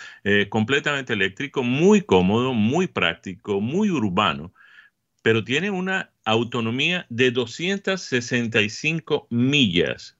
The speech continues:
lo que permite que con una sola carga uno pueda ir, eh, por ejemplo, desde Miami hasta Orlando y todavía le queden algunas millas para circular por ahí en los parques de atracciones y etcétera. Eh, además, viene con su sistema de carga.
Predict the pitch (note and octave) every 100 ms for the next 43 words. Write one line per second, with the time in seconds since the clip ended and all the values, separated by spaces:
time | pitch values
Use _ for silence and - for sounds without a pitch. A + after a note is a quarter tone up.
0 | _ F#2+ F#2 F#2+ F#2+ B2+ B2+ - G2 F#2+
1 | A#2 E3 - D3 C#3+ A2+ A#2 G#2 G#2+ G#2
2 | G#2+ G#2 F#2+ G#2+ - _ - F#2+ F2+ F2
3 | F#2 G#2 G2+ A#2+ F2 F2 D#2+ F2 G#2+ G#2+
4 | - G2+ G2 G2+ F2+ G#2+ C#3+ G2 E2 -
5 | D#2+ E2+ G#2 F#2 A2 G#2 G#2+ F#2+ D#2+ E2
6 | G2+ F#2+ G2+ F2+ D#2+ - - - - -
7 | E2 E2+ - F2 F#2 G2+ - E2+ E2+ G2
8 | E2+ D2+ - F2 D#2 F2 D#2 - C#2+ -
9 | F#2+ E2+ D#2 - D2 - E2+ - - -
10 | - - - G#2+ A2 A#2+ B2 B2 D#3 A3
11 | D#3+ A#2+ D3+ C#3+ B2+ B2 C#3+ C#3+ B2+ A2+
12 | C3+ C3 A2 D#2+ D#2